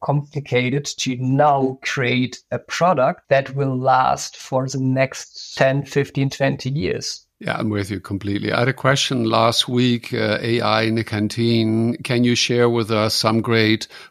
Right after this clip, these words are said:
Speaker 2: prompting resources? <laughs> And my question was like, you know, before you start trying, you know, the developments in, in, in the one minute, in the one sentence I give you as an answer, there's so many developments, but still I do wanna have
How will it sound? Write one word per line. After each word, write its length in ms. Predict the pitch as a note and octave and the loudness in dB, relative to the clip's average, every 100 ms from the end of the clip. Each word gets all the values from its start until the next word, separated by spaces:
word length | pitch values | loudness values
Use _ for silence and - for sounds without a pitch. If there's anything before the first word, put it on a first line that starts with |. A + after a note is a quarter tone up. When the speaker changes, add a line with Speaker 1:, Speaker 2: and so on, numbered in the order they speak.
| _ | _
Speaker 2:
prompting 840 | - B2+ C3+ - A2+ G#2 G2+ G2+ G2 | 2 4 4 2 0 0 2 0 2
resources? 880 | G#2+ G#2 - G#2+ - - - - - | 2 2 -2 -4 -4 -6 -4 -6 -8
<laughs> 40 | - - - - | -16 -20 -16 -10
And 100 | G2 - | -4 0
my 80 | B2+ | 0
question 540 | - D3+ D3 - G#2+ | 2 2 4 2 0
was 220 | A#2 A2 | -2 -2
like, 400 | B2+ A2+ G#2 - - - - - | -2 0 -2 -6 -18 -16 -18 -4
you 60 | |
know, 120 | C3 B2+ | 0 0
before 380 | B2+ - C#3+ | 0 2 4
you 120 | C#3+ C3+ | 6 4
start 560 | - A#2+ A2+ A2+ - - | 2 2 2 2 -2 -4
trying, 600 | A#2 A#2+ B2 A#2 G2 G#2+ | 0 4 4 4 2 0
you 100 | A#2 | 0
know, 160 | B2 | 2
the 140 | A2+ A2 | 2 0
developments 760 | G#2+ G2+ A#2+ C#3+ B2 G#2+ G#2 | 0 2 2 4 2 -2 -2
in, 240 | - A#2+ A#2 | -4 -2 -2
in, 360 | A#2 A2+ A2+ - | -2 -2 -2 -4
in 160 | G#2+ A2 | -6 -4
the 100 | A2 | 0
one 240 | B2 C3 | 2 4
minute, 300 | B2 A#2+ G#2+ | 4 2 0
in 140 | A#2 | 0
the 100 | A2+ | 0
one 180 | A#2 A#2+ | 2 2
sentence 480 | A#2 B2 C#3 C3+ A2+ | 2 0 0 -2 0
I 160 | A#2 G2+ | 0 2
give 240 | B2 A2 | 0 2
you 140 | C3 | 0
as 100 | A2 A#2 | 0 0
an 100 | G#2 | 0
answer, 480 | A2+ A#2 G#2+ G2+ F#2 - - - - | 0 0 -2 -6 -8 -16 -18 -16 -2
there's 200 | A2+ - | -2 0
so 180 | C3+ | 2
many 260 | B2+ A#2+ A#2 | 4 4 4
developments, 720 | G#2+ G2+ A2 A2 G2+ G2+ G2 | 2 2 2 2 0 -2 -4
but 180 | - A#2 | -4 -4
still 300 | - C#3+ B2+ | 0 2 2
I 80 | A2 | 2
do 140 | C3 | 4
wanna 240 | C#3+ C3 A#2 | 4 6 4
have 300 | A2 A2 | 2 0